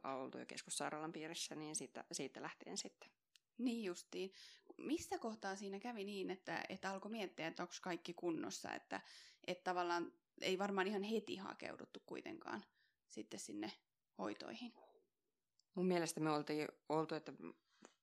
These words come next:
Speaker 1: varmaan niinku ainakin vuosi, jos ei puolitoista vuotta kierukan poiston jälkeen, niin, tota, niin sitten, sitten oli ajankohtaista hakeutua sinne lääkäriin.
Speaker 2: Kyllä.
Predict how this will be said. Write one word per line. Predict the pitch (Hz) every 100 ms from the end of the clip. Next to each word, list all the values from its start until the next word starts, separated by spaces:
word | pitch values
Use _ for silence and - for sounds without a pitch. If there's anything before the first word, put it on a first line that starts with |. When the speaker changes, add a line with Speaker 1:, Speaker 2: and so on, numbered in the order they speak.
| -
Speaker 1:
varmaan | 156 156 147
niinku | 147 151 147 -
ainakin | 160 156 151 147
vuosi, | 147 151 -
jos | 151 -
ei | 143 - - -
puolitoista | 147 139 160 - 143
vuotta | 147 - 143 - _ _ - - -
kierukan | 151 143 143
poiston | 147 147 - 147
jälkeen, | 156 151 - - -
niin, | - -
tota, | - - - - _ _ _ _ _ _ _ _ _ _ _ _ _ _
niin | 143
sitten, | 131 143 - 127 - -
sitten | 143 -
oli | 123
ajankohtaista | 117 131 156 - 208
hakeutua | 160 - 165 156
sinne | - 165 151
lääkäriin. | 175 - - - _ _ _ -
Speaker 2:
Kyllä. | 247 220 196